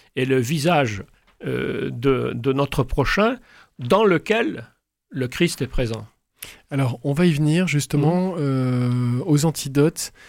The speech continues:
Speaker 2: Euh, je voulais citer un autre passage. Euh, oui, au fond, l'absence de la reconnaissance sincère, douloureuse et priante de nos limites
Speaker 1: C'est ça.
Speaker 2: est ce qui empêche la grâce de mieux agir en nous, puisqu'on ne lui laisse pas de place pour réaliser ce bien possible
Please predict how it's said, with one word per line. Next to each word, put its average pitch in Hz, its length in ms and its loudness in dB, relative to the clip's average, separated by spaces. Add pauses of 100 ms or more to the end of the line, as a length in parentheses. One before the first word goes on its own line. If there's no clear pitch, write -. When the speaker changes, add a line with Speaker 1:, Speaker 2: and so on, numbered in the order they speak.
(200)
Speaker 2:
Euh, 120 180 0
je 117 100 -2
voulais 143 200 -2
citer 135 640 0
un 131 140 -4
autre 151 220 -4
passage. 151 600 -2 (440)
Euh, 123 240 0
oui, 156 260 0
au 147 120 2
fond, 190 360 2
l'absence 160 460 0
de 147 80 2
la 143 80 4
reconnaissance 147 640 0
sincère, 160 500 -2
douloureuse 151 520 0
et 135 60 0
priante 147 480 -2
de 131 100 0
nos 135 140 2
limites 139 480 0
Speaker 1:
C'est - 100 -8
ça. 147 260 0
Speaker 2:
est 147 60 0
ce 151 140 -2
qui - 180 -2
empêche 175 320 0
la 143 80 2
grâce 143 340 0
de 131 100 0
mieux 151 220 4
agir 156 300 2
en 131 100 2
nous, 147 220 0 (360)
puisqu'on 156 340 -2
ne 151 180 4
lui 143 240 4
laisse 147 400 0
pas 160 280 0
de 135 160 -2
place 147 360 -2
pour 120 220 -4
réaliser 143 400 0
ce 139 160 -4
bien 127 240 0
possible 143 580 -2